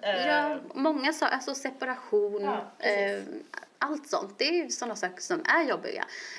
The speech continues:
Speaker 2: Men jag tror att så länge man bemöter barnet i barnets känslor så är det inte farligt, även om det är jobbigt.
Speaker 1: Mm.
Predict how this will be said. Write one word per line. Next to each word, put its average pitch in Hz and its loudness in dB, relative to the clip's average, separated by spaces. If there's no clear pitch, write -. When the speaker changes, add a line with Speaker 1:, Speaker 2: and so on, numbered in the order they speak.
Speaker 2:
Men 214 2
jag 214 2
tror 220 2
att 208 0
så - -2
länge 208 2
man 196 0
bemöter 208 2
barnet 185 -4
i 196 4
barnets 180 2
känslor 185 0
så - -4
är 185 0
det 190 -4
inte 208 -4
farligt, 233 0
även 180 2
om 175 2
det 185 -4
är 180 -2
jobbigt. - -6
Speaker 1:
Mm. 208 -12